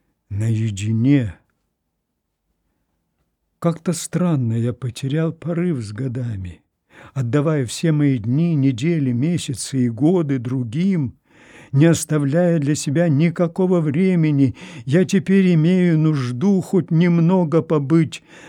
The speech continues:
наедине с самим собою, отдаться мыслям, которые меня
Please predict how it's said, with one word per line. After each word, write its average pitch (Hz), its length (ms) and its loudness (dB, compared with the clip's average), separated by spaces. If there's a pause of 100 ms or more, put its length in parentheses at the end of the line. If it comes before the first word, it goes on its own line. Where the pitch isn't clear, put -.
наедине 143 840 6
с - 80 -2
самим 139 520 2
собою, 127 880 0 (1000)
отдаться 147 680 2
мыслям, 139 600 2
которые 143 500 0
меня 143 440 2